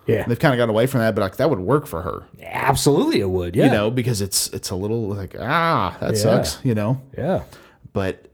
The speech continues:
Speaker 2: uh, hopefully this is a isolated incident, but this is just not, to me, it's not good for Nia. She's always in that,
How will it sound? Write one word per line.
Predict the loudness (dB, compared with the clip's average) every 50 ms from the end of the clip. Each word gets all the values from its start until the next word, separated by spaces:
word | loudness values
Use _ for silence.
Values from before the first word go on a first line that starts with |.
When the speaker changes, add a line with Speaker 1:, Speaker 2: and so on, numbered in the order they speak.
| _ _ _ _ _ -10
Speaker 2:
uh, | -8 -8 -6 -6 -8 -8
hopefully | -10 -12 -12 2 2 4 4 4 2 2 2 2 0 -4 -10 -18 -20 _ -20 -20 _ _ _
this | -10 -8 -8 -8 -6 -6 -6 -4
is | -4 -4 -2 0
a | 0 -2 -2 -4 -12 -20 -20 -20 _ -4 2
isolated | 2 2 4 4 2 2 2 2 0
incident, | -2 -2 -2 -4 -4 -4 -4
but | -2 -2
this | -4 -4 -2
is | -4 -6
just | -6 -4
not, | -4 -4 -4 -4 -6 -10 -8 -2
to | 2 4
me, | 4
it's | 4 4
not | 2 4 4
good | 2 2
for | 0 -2
Nia. | -2 -2 -2 0 0 0 -2
She's | -2 -2 0 2
always | 2 4 4 2 2
in | 2 0
that, | 0 0 0 -2 -4 -6